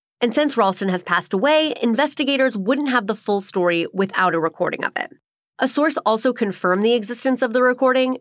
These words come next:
to C N N. We know about one more Trump phone call to a Georgia official as well.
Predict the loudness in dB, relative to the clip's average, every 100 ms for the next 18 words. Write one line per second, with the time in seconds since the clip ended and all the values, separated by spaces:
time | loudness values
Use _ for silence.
0 | -4 -4 0 0 0 -2 -6 -12 _ _
1 | _ 2 4 4 4 2 0 2 2 2
2 | 0 2 2 0 -2 -2 0 0 0 0
3 | 0 0 -2 0 0 0 -2 -2 -4 -4
4 | -4 -4 -6